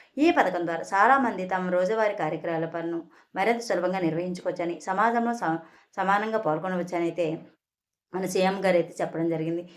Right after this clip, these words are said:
ఈ కార్యక్రమాన్ని ఆంధ్రప్రదేశ్ విభిన్న ప్రతిభావంతులు మరియు సీనియర్ సిటిజన్ సహకార సంస్థ ఏపీడీఏ ఎస్సీఏసీ అనే సంస్థ అయితే నిర్వహిస్తుంది.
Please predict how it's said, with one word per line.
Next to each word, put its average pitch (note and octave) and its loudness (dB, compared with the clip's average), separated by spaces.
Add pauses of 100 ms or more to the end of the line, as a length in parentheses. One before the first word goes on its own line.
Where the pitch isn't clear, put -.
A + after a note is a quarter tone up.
(160)
ఈ C#4+ 4
కార్యక్రమాన్ని F3 2
ఆంధ్రప్రదేశ్ B3 2
విభిన్న A3 0
ప్రతిభావంతులు F3+ 2
మరియు E3+ -4
సీనియర్ C4 0
సిటిజన్ F3 -6
సహకార E3+ -2
సంస్థ E3+ -4 (480)
ఏపీడీఏ F#3 0 (840)
ఎస్సీఏసీ F#3+ 0 (380)
అనే F#3+ -2 (1160)
సంస్థ F#3+ 0
అయితే F3 4
నిర్వహిస్తుంది. F3+ 0